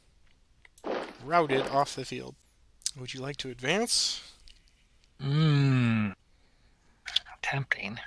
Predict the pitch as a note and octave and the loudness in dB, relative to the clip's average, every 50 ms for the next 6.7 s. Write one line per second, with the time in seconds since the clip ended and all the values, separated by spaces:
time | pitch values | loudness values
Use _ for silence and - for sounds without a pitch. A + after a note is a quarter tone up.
0 | - _ _ _ _ _ - - - - F3+ F3+ - - C3+ B2+ A2+ A2+ G#2+ - | -16 _ _ _ _ _ -14 -12 -8 -6 -6 -2 0 0 0 0 -2 -4 -4 -4
1 | G#2 - - - - - _ _ _ _ _ _ _ _ _ _ _ _ _ - | -4 -4 -6 -8 -12 -20 _ _ _ _ _ _ _ _ _ _ _ _ _ -16
2 | - - - - - - - - - - - - - - - - - - - _ | -12 -10 -8 -6 -4 -4 -4 -4 -4 -6 -6 -6 -6 -6 -6 -8 -12 -16 -20 _
3 | _ _ _ _ _ _ _ _ _ _ _ _ _ _ _ _ _ - - - | _ _ _ _ _ _ _ _ _ _ _ _ _ _ _ _ _ -8 -8 -8
4 | - - - - - - - - - - - - - - - - - - - - | -8 -8 -8 -8 -8 -8 -8 -8 -8 -10 -10 -10 -8 -6 -6 -6 -6 -8 -12 -16
5 | - - - - - - C3 - B2 A#2+ A#2+ A#2+ - - - - A#2+ A#2 A2+ A2+ | -20 -20 -20 -14 -8 -4 -4 -2 0 -2 -2 -4 -6 -10 -12 -8 -6 -4 -4 -4
6 | A2+ A#2 A#2 A#2+ A#2+ A#2 A#2 A2+ A2+ A#2 A2+ - - - | -4 -6 -6 -6 -4 -2 -2 -2 0 0 -2 -2 -2 -4